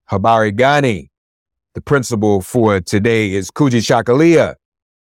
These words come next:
to define ourselves, name ourselves, create for ourselves, and speak for ourselves. We lit the black candle for Umoja. We move to the left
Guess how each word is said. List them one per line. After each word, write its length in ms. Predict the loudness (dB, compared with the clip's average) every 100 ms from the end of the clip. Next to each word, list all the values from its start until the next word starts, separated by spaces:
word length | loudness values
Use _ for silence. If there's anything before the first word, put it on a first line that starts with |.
| _ _ -6
to 100 | -2
define 640 | -2 -4 -2 0 2 0
ourselves, 840 | 0 -2 -2 -4 -4 -10 -20 -20 -20 _ _ _ -4
name 500 | 0 2 2 0 0
ourselves, 640 | 0 -2 -2 0 -2 -8
create 480 | -6 0 2 2 0
for 220 | -2 0
ourselves, 800 | 0 -2 -4 -8 -6 -10 -12 -18 -20 _ _ -6
and 140 | -6
speak 260 | -2 -2 0
for 140 | -2
ourselves. 340 | -2 -4 -6
We 160 | -2 2
lit 340 | 2 0 -2 -14 _ _ _ _ -6
the 100 | -4
black 360 | 0 0 -2
candle 360 | -2 -2 -2 -4
for 160 | -2 0 2
Umoja. 420 | 2 0 -2 -8 -14 _ _ _ _ _ _ _ _ -6
We 160 | 0 2
move 300 | 2 0 0
to 100 | -2
the 100 | 0
left 420 | 0 -2 -4 -10